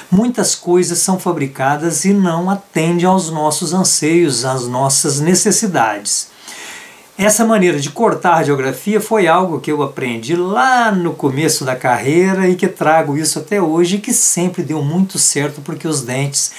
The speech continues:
sempre estão do tamanho correto, praticamente na hora que a gente trata um canal, pra quem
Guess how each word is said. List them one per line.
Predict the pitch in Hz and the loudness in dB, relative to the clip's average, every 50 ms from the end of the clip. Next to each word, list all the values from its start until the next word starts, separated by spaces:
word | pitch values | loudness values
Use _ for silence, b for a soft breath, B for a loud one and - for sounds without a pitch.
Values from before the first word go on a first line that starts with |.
| B B B | B B B
sempre | - - - - 156 160 160 160 - | -2 0 0 0 -2 -6 -6 -6 -4
estão | 180 - - - 151 151 151 | -4 -4 -4 -6 -10 -8 -8
do | 147 156 | -10 -10
tamanho | - - 147 131 127 131 135 143 143 | -6 -6 -6 -6 -4 -4 -4 -4 -4
correto, | 139 - 202 190 151 123 117 127 147 147 - - 147 139 - _ | -4 -2 -2 -2 0 -2 -2 -4 -4 -6 -6 -12 -18 -18 -18 _
praticamente | - 165 175 208 196 190 - - - 180 151 139 139 143 143 139 - | -4 0 0 0 0 -2 -4 -2 -2 0 0 0 0 0 -2 -2 -2
na | 151 135 | -2 -2
hora | 135 131 | -2 -2
que | 131 | -4
a | 135 | -4
gente | 135 135 - | -6 -6 -6
trata | - 139 131 131 127 - | -4 -2 -2 -2 -2 -2
um | 139 135 | -6 -6
canal, | - 139 131 127 127 131 143 143 | -4 -6 -6 -4 -2 -2 -2 -2
pra | 139 123 113 | -4 -8 -6
quem | - 131 131 | -6 -8 -8